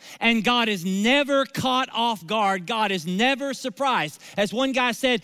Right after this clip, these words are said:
"Has it ever dawned on you that nothing ever dawns on God?" And here's the good news of that. The good news is that no one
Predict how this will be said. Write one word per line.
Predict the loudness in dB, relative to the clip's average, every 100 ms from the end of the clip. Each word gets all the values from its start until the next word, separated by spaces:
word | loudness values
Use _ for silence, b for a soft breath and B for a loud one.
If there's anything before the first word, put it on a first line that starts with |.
| B
"Has | 0 2
it | 0
ever | 2 2 2 0
dawned | 2 2 2
on | 0 0 0
you | 0 0
that | 0
nothing | 2 0 0 -2 -2
ever | -2 -2
dawns | -2 -2 -2 -4
on | -4 -4
God?" | -6 -8 -10 -16 -20 _ _ _ _ _ _ _ _ _ _ B B B B B
And | 0 4
here's | 4 2 0
the | -2
good | 0 0
news | 2 2 0
of | -2
that. | -2 -4 -4
The |
good | -2 0 0 2
news | 2 2 0 -2
is | -4 -2
that | -2
no | 0 0 2 2 2
one | 0 0 0 0 -2 -4